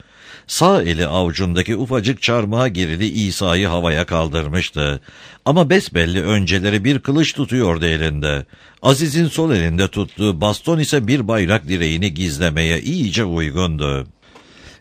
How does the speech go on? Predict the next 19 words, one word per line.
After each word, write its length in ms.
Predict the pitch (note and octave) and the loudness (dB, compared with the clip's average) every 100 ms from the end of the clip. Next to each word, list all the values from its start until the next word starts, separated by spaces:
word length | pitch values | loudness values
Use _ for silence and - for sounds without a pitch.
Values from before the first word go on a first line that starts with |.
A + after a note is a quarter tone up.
| - | 2
Garibaldi'nin 800 | A#2+ D#3 D3+ E3+ C#3 E3 D#3+ G#2 | 4 6 4 2 2 4 4 4
neden 320 | A#2+ C#3+ C#3+ | 6 6 4
San 280 | - A#2 G2 | 4 2 2
Antonio 720 | F#2+ F#2+ - G#2+ F#2 C#2 D2+ | 2 0 2 2 2 0 -2
kılığına 500 | - G#2+ G2+ F#2 A2 | 2 4 4 6 4
girdiği 560 | D2 F2 C#2 F2 F2+ C2 | 4 0 0 2 2 4
belli 380 | E2 C2 E2+ | 2 2 0
değildi. 600 | D#2 D2+ D2+ C2 C2+ B1 - - - - - | 2 0 0 -2 -2 -4 -10 -20 -20 -14 4
Ne 160 | B2+ | 6
var 160 | E3 D#3+ | 6 4
ki 140 | D#3 | 2
çok 280 | D3 C#3 C3 | 0 0 2
geçmeden 640 | C3 C#3 - C#2+ F2 E2 | 2 2 2 2 2 2
Don 240 | E2 F#2 F2+ | 4 4 4
Camillo 500 | F2+ E2+ E2+ D#2 F2 | 2 2 2 2 2
bunu 220 | D#2+ D3 G2+ | 4 2 4
da 60 | |
ortaya 420 | F2+ D2 E2+ D#2+ | 2 2 0 0
çıkardı. 720 | D2 - D#2 C#2+ B1 C2 A#1+ | 0 -2 0 -2 -2 -4 -4